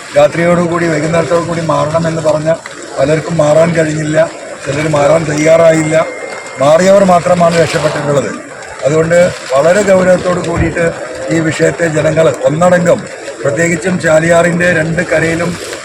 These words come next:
ജീവിക്കുന്ന ഈ മുണ്ടേരി തൊട്ട് അല്ലെങ്കിൽ വയനാട് തൊട്ട് കോഴിക്കോട് വരെ നീണ്ടു കിടക്കുന്ന ഈ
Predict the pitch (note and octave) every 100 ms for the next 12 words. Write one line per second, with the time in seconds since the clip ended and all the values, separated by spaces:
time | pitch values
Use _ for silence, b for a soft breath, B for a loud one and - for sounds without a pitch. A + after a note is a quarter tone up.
0 | - - D#3+ D#3+ D#3+ E3 E3 F3 F#3+ -
1 | - - D3 E3 D#3+ D#3 D#3+ E3+ E3+ E3
2 | D#3+ E3 D#3 D#3+ E3 D#3+ D3+ D#3 E3 E3
3 | D#3 - B2+ - - G2 - - C#3+ E3
4 | D#3 E3+ E3 D#3+ D#3+ D#3 D#3 D#3+ D#3 D#3
5 | D#3 D#3+